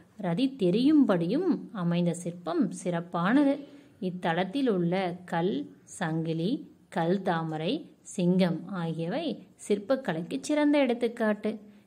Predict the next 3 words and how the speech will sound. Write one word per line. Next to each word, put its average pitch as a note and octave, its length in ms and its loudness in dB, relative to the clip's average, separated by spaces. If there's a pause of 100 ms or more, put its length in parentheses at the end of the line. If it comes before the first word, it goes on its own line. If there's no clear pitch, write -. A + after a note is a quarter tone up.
(140)
எப்போதும் F#3+ 720 2 (320)
குளிர்ச்சியாக A3+ 760 2
இருக்கும் G#3+ 600 2